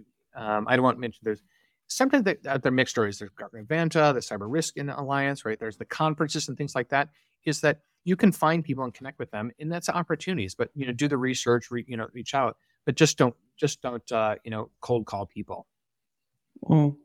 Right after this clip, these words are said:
Speaker 2: Yeah, one hundred percent. I love this. This, I mean, we breezed through it, but we have so much great information here that I'm so excited to unpack in the distillation of this, uh, podcast episode. Um, David, we're, we're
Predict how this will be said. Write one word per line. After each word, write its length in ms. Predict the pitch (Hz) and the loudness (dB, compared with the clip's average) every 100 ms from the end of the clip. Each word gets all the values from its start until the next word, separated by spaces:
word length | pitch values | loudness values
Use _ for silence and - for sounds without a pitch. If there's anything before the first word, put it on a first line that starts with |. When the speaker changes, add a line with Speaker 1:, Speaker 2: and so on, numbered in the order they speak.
| _ _ _ | _ _ _
Speaker 2:
Yeah, 240 | 165 151 147 | 0 2 2
one 240 | 156 156 | 0 2
hundred 260 | 156 151 147 | 4 2 0
percent. 360 | 151 - 147 - - - - | -4 -2 -2 -4 -18 -2 8
I 100 | 277 | 10
love 200 | 269 262 | 10 10
this. 160 | 175 | 6
This, 200 | 180 196 - | 6 0 0
I 80 | - | 4
mean, 160 | 185 170 | 6 8
we 80 | |
breezed 420 | 196 170 180 254 - | 6 6 6 6 6
through 180 | 165 | 6
it, 120 | 180 196 | 6 6
but 140 | 139 | 4
we 100 | 175 | 4
have 160 | 180 175 | 2 2
so 640 | - - - - 190 185 | -2 -2 -2 6 8 8
much 460 | 175 160 160 - - _ - | 8 6 4 -2 -10 _ -8
great 260 | 143 156 160 | 2 4 4
information 540 | 147 - 147 139 151 | 2 2 2 4 4
here 160 | 165 160 | 4 4
that 120 | 160 | 2
I'm 140 | 147 | 0
so 520 | 147 - - 175 185 170 | -2 -2 4 8 8 8
excited 380 | - 156 156 | 6 4 4
to 140 | 156 - | 2 2
unpack 520 | 156 - 151 147 - _ _ _ _ | 2 2 2 2 -2 _ _ _ _
in 120 | 185 | 2
the 100 | 165 | 6
distillation 680 | 151 160 - 160 151 - 156 | 4 4 4 6 6 4 2
of 120 | 147 | 2
this, 260 | 147 147 - | 2 0 2
uh, 340 | 147 151 147 - | 4 4 2 0
podcast 400 | 160 165 151 151 | 0 2 2 0
episode. 460 | - - - 151 151 - - _ _ - | -4 -4 2 2 2 -6 -20 _ _ 4
Um, 160 | 190 - | 4 4
David, 360 | 190 214 247 190 | 8 10 12 10
we're, 200 | 170 180 | 12 10
we're 400 | - 175 202 220 | 8 6 8 8